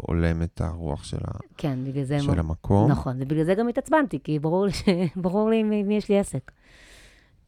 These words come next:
Speaker 2: אה,
Speaker 1: כן.
Speaker 2: ישבתי שם, אה, ישבתי שם השבוע, דרך אגב, והייתי עם, אה, הייתי בארץ, אני בארץ במסגרת עבודה, אז הייתי עם מישהי,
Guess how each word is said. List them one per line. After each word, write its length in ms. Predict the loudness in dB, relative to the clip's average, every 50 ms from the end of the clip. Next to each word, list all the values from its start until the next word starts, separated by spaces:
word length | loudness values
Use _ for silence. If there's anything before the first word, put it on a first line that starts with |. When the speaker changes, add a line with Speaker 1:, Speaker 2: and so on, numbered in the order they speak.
| _ -4
Speaker 2:
אה, 40 | -2 -2 0 0 -2 -2 -2
Speaker 1:
כן. 60 | -2
Speaker 2:
ישבתי 320 | 2 4 4 4 4 4
שם, 180 | 2 0 2 2
אה, 160 | 4 4 4
ישבתי 340 | 2 2 0 0 2 2 2
שם 140 | 2 2 0
השבוע, 520 | 0 2 2 4 6 8 8 8 8 6
דרך 240 | 4 4 4 2 2
אגב, 300 | 0 0 2 2 2 0 -2 -4 -10 -16 -20 -20 _ -20 -20 -20 -20 -20 -20 -20 -20 _ _ _ _ _ _ _ _ _ -18 -10 -4
והייתי 320 | 0 0 2 2 2 4
עם, 140 | 4 4 4
אה, 60 | 2 2 2 0 0 -2 -2 -2 -2
הייתי 220 | -2 -2 -2 0
בארץ, 360 | 0 2 2 2 0 -2 -2
אני 100 | -2 -2
בארץ 320 | -2 0 0 0 0 0 -2
במסגרת 320 | -4 -2 -2 -2 -2 -2
עבודה, 260 | -2 -2 0 2 2
אז 100 | 2 2
הייתי 200 | 2 0 0 0
עם 80 | 0 0
מישהי, 380 | 0 0 0 0 0 0 0